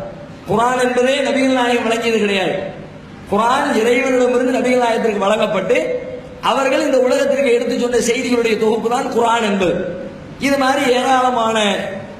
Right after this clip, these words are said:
அஹ், இறை தூதர்கள், இறைவனுடைய தூதர்கள் என்று இவர்கள் நாங்க சொல்லுவோம், உலகத்துக்கு அனுப்பப்பட்டிருக்கிறாங்க அப்படின்றது இஸ்லாமிய நம்பிக்கை. அந்த இறைவனுடைய தூதர்களாக இருந்தவங்க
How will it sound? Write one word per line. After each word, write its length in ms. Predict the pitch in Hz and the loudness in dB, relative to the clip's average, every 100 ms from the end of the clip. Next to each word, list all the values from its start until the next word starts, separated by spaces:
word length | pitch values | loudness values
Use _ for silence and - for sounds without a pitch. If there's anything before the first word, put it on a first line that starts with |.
| - | -6
அஹ், 180 | 196 208 | -2 0
இறை 200 | 214 277 277 | 2 4 2
தூதர்கள், 480 | 254 254 220 190 165 - | 2 2 2 0 0 0
இறைவனுடைய 400 | 226 247 247 254 | 0 2 2 2
தூதர்கள் 420 | 262 269 269 240 | 0 0 2 2
என்று 140 | 240 254 | 0 0
இவர்கள் 320 | 247 233 220 | 0 0 0
நாங்க 220 | 214 247 | 0 0
சொல்லுவோம், 440 | - 214 208 170 - - - - - - | 0 2 2 0 -2 -8 -10 -14 -16 -6
உலகத்துக்கு 460 | 196 269 262 254 254 | 0 2 2 2 0
அனுப்பப்பட்டிருக்கிறாங்க 840 | 233 240 240 208 190 196 185 180 175 170 - - - - - - - - | 0 0 0 0 0 0 0 2 2 0 -2 -6 -10 -14 -16 -18 -12 -2
அப்படின்றது 600 | 226 240 233 240 247 269 | 0 2 0 2 2 2
இஸ்லாமிய 420 | 247 233 226 247 | 2 0 0 0
நம்பிக்கை. 400 | 220 208 202 170 - - - - - - - | 0 0 0 0 -2 -6 -10 -14 -16 -14 -4
அந்த 200 | 226 247 | 0 2
இறைவனுடைய 580 | 247 240 294 285 269 254 240 | 2 2 0 0 2 2 2
தூதர்களாக 600 | 247 277 277 240 226 214 | 0 0 2 2 0 0
இருந்தவங்க 500 | 208 226 202 180 | 0 0 -2 -2